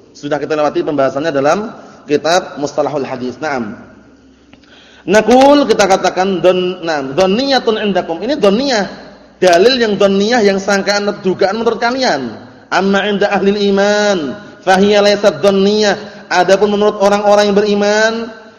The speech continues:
yang namanya hadis ahad itu bukan dhanniyah, bal hiya tufidul yakin. Bahkan memberikan faedah apa? Yakin, selama sahih. Paham ya? Selama hadisnya sahih. Madamat sahhat, ya kan? Madamat sahhat, ini penting sekali,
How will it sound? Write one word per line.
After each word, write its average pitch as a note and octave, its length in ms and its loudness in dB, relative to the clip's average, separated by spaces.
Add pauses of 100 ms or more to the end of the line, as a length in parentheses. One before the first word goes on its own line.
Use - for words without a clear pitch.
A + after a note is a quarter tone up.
yang F3 160 -2
namanya G3+ 320 0
hadis F#3 320 0
ahad G3 400 0
itu G#3 160 -2
bukan D#3 320 -4
dhanniyah, C#3 560 -8
bal E3+ 240 0
hiya E3+ 640 -4
tufidul A3 560 2
yakin. E3 480 0 (640)
Bahkan E3+ 300 2 (100)
memberikan F3 240 2
faedah E3+ 400 2
apa? E3+ 140 0
Yakin, D#3 340 -2
selama D#3 320 -2
sahih. C#3 560 -8 (560)
Paham D3+ 160 -4
ya? D#3+ 400 -4
Selama D#3 400 -4
hadisnya D3 320 -8
sahih. C3 400 -8 (320)
Madamat G#3+ 560 2
sahhat, G#3 480 -2
ya E3+ 80 0
kan? F#3 320 -4
Madamat G3 560 0
sahhat, F#3 400 -2
ini F#3+ 80 -6
penting F3 240 -6
sekali, D#3+ 240 -4